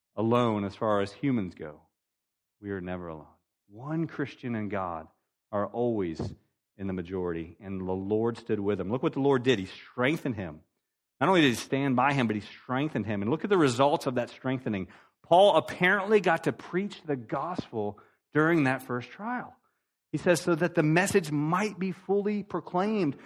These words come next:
to all the Gentiles." So there he is in a much harsher arrest, a much harsher imprisonment. And even though he's no doubt struggling physically, in that defense, his life is on the line this time.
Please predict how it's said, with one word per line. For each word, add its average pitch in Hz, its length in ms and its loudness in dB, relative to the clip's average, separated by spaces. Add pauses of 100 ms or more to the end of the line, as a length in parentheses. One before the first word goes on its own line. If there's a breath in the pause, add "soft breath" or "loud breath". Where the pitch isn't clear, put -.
(200 loud breath)
to 196 140 4
all 202 400 6
the 196 100 4
Gentiles." 147 640 2
So 160 120 2
there 175 320 4
he 190 180 6
is 151 360 4 (580 soft breath)
in 143 140 4
a 135 40 6
much 160 360 6
harsher 160 500 2
arrest, 127 440 2
a 123 60 2
much 143 320 4
harsher 165 440 2
imprisonment. 120 640 0 (460 soft breath)
And 143 160 2
even 196 260 6
though 175 140 6
he's 165 320 2 (100)
no 156 160 2
doubt 147 160 4
struggling 175 720 2
physically, 110 800 -2 (340 soft breath)
in 127 160 0
that 147 240 2
defense, 151 380 0
his 117 160 0
life 131 360 4
is 117 240 -2
on 131 220 0
the 143 80 0
line 131 400 2
this 113 220 -4
time. 87 420 -8